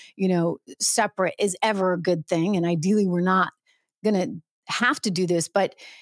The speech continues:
it's, sometimes it's like you do what you need to do. And one, um, historian pointed out that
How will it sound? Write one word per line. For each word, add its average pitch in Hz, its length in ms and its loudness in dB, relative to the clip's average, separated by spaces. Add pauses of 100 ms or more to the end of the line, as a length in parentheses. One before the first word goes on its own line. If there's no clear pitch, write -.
(180)
it's, 240 120 -2
sometimes 370 560 0
it's 202 160 -2
like 196 240 -2
you 220 80 0
do 254 240 2
what 302 120 2
you 226 120 2
need 214 240 2
to - 120 -4
do. 175 360 2 (100)
And 185 460 -2
one, 226 380 2 (100)
um, 185 280 0 (100)
historian 196 720 0
pointed 202 260 0
out 185 280 0
that 180 200 0